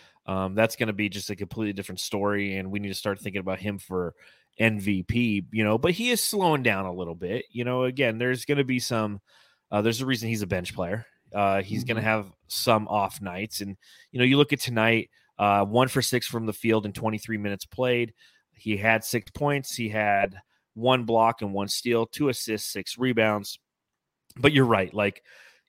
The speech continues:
Speaker 1: you know, when he goes out there and he puts up a one for six, and the team wins by twenty-six, you can't, there's no one you can sit there and point at tonight and be like, "Hey,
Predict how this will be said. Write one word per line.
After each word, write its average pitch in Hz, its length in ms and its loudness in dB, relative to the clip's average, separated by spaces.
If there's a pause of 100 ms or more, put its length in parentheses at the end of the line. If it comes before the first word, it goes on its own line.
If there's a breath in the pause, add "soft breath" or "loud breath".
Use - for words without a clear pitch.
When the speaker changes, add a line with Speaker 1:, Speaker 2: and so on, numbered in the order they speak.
Speaker 1:
you 120 120 0
know, 107 300 -2 (280)
when 123 140 -2
he 139 360 -6 (100)
goes 131 240 6
out - 120 4
there 120 100 2
and 110 80 0
he 104 40 -4
puts - 220 -2
up - 120 -2
a 110 40 -2
one 104 220 0
for 98 140 -8
six, - 600 0 (920)
and 117 100 -2
the 117 40 4
team 117 220 6
wins 120 180 8
by 107 120 8
twenty-six, 101 720 -4
you 107 120 -18
can't, - 260 -10 (280 loud breath)
there's 143 160 2
no 180 140 6
one 202 120 4
you 180 60 -2
can 147 140 -4
sit 139 240 -2
there 127 100 2
and 110 120 -4
point 120 260 2
at 110 100 -2
tonight 117 220 0
and 101 80 -6
be 110 60 0
like, 101 160 0
"Hey, 110 320 4